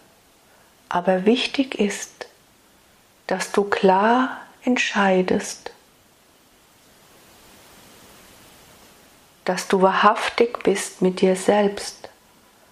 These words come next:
dass du weißt, „Es tut mir nicht gut, aber im Moment kann ich nicht anders.“ Wenn dir das klar und bewusst wird,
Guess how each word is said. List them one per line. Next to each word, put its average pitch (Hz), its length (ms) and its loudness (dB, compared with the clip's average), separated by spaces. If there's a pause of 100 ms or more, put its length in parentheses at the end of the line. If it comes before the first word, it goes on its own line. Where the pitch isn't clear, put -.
(600)
dass 190 240 -4
du 196 180 4
weißt, 226 600 2
„Es - 160 -10
tut 190 340 0
mir 185 80 6
nicht 180 360 2
gut, 202 440 0 (1120)
aber 190 220 0
im 185 60 0
Moment 190 720 2 (600)
kann 240 260 0
ich 233 220 -2
nicht - 320 -2
anders.“ 185 560 2 (1700)
Wenn 214 160 -2
dir 240 160 4
das 285 360 2
klar 240 400 4
und 240 140 -2
bewusst 196 580 2
wird, 196 420 -2